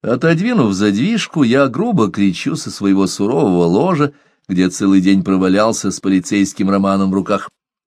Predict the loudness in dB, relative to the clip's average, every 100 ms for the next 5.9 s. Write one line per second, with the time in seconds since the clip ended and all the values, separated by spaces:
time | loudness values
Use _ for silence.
0 | _ -10 -6 -4 -2 0 2 0 -2 -8
1 | 0 2 2 4 4 2 -6 -10 -2 0
2 | 2 2 2 0 _ _ _ _ _ _
3 | _ _ _ _ _ _ _ -18 -4 0
4 | 2 2 0 0 0 0 0 0 2 0
5 | -2 -4 _ -16 -8 -2 2 2 -2